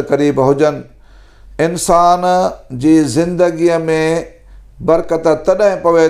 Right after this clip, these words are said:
ٿي، جڏهن اهو پنهنجي رشتن کي جوڙي ۽ ڳنڍي،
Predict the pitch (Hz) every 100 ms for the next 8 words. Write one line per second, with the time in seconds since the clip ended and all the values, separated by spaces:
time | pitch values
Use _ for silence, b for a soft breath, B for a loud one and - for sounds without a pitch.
0 | 160 151 151 143 151 147 151 139 139 139
1 | 127 131 123 160 - 165 151 - 139 131
2 | 117 143 151 156 156 147 135 135 135 160
3 | 147 156 156